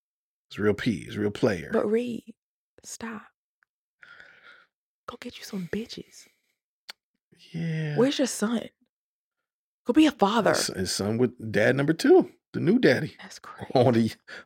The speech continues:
Speaker 1: on, on the
Speaker 2: Somewhere
Speaker 1: little
Speaker 2: on the
Speaker 1: paddle
Speaker 2: Cape.
Speaker 1: boat.
Speaker 2: Somewhere on the Cape, chilling.
Speaker 1: You see what I'm saying? Teddy don't got much to go back to,
Speaker 2: Teddy
Speaker 1: man.
Speaker 2: is turning into his father.
Speaker 1: Mm.
Speaker 2: Turning into his father.
Speaker 1: Mm.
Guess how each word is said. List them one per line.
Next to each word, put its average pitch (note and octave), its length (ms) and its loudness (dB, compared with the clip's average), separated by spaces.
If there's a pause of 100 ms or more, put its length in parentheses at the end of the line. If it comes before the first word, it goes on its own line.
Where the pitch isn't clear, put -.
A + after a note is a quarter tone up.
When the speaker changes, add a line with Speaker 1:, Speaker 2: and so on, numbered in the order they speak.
(220)
Speaker 1:
on, C3 180 4
on A#2 320 4
the A#2+ 120 8
Speaker 2:
Somewhere F#3 320 8
Speaker 1:
little F3 40 8
Speaker 2:
on F#3+ 60 8
the - 40 8
Speaker 1:
paddle E3 200 10
Speaker 2:
Cape. - 80 10
Speaker 1:
boat. G#2+ 220 4 (340)
Speaker 2:
Somewhere B3 420 4
on G3 100 4
the E3+ 60 4
Cape, F#3 440 0
chilling. G3+ 560 0 (140)
Speaker 1:
You F#2+ 140 -8
see A#2 160 0
what A#2+ 100 2
I'm B2 60 0
saying? F3+ 440 0 (540)
Teddy A#2+ 240 -2
don't C#3 160 2
got E3 260 4
much D3 200 -2
to C3+ 80 -2
go C#3 160 2
back E3 280 2
to, - 120 -8
Speaker 2:
Teddy A3+ 180 2
Speaker 1:
man. A3 120 0
Speaker 2:
is F#3+ 100 0
turning G3 280 -2
into F#3 140 -4
his F3+ 140 -4
father. F#3+ 300 -10 (1600)
Speaker 1:
Mm. A2 1400 -4 (520)
Speaker 2:
Turning F#3+ 300 -8
into F#3+ 180 -10
his F#3+ 120 -12
father. F#3+ 380 -12 (300)
Speaker 1:
Mm. G2+ 1200 -10